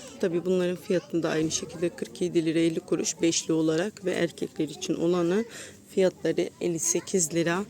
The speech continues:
bir fiyatı var arkadaşlar bu şekilde. Ee, şöyle bir de çizgili olanlar var. Şu şekilde daha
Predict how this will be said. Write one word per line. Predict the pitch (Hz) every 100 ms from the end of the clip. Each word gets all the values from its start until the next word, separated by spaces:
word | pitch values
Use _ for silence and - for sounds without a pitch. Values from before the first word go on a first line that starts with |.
| - - - -
bir | 175
fiyatı | - 156 160 156 180
var | 180 170
arkadaşlar | 165 - 170 165 - 160 151 -
bu | -
şekilde. | - 180 - 170 156 175 220 220 247 - 247 -
Ee, | 180 175 170
şöyle | 160 180 151 -
bir | -
de | -
çizgili | 202 - - - - 185 175
olanlar | 175 175 170 170 165 165
var. | 160 175 196 240 262
Şu | 247 233 240
şekilde | 208 196 - 277 170 160 180 226 - - - - - 202
daha | 180 175